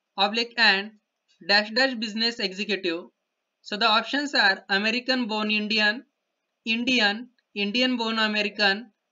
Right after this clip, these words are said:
Indian born British. So the correct answer is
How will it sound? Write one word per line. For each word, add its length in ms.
Indian 420
born 320
British. 580
So 220
the 180
correct 340
answer 240
is 280